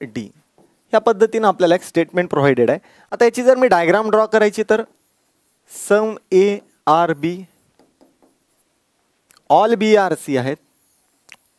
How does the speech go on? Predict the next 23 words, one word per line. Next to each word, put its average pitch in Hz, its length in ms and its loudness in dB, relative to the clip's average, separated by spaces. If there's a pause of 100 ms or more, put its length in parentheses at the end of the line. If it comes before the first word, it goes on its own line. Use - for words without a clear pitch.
(180)
all 156 220 2
बी 170 220 0
आर 170 200 2
सी 175 280 -12 (460)
आणि 160 160 -4 (200)
सम 220 200 0
सी 175 300 -2
आर 139 200 2
डी, 104 240 -8 (260)
सम 165 200 -4
सी 160 200 -12
हे 170 380 -4
डी 151 260 -6
सोबत 95 340 -14
आहेत. - 160 -20 (840)
तर 156 40 0
ही 156 120 4
याची 170 220 0
स्पेसिफिक 180 500 -4
डायग्राम 156 340 2
आपल्याला 147 300 -2
येऊन 113 220 0
जाईल. 98 140 -8